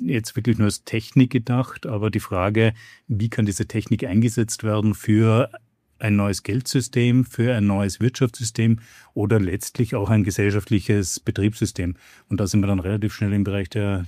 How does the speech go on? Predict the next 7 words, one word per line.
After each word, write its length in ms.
Tokenisierung 960
und 840
der, 420
dieser 300
ganz 360
neuen 380
Art 560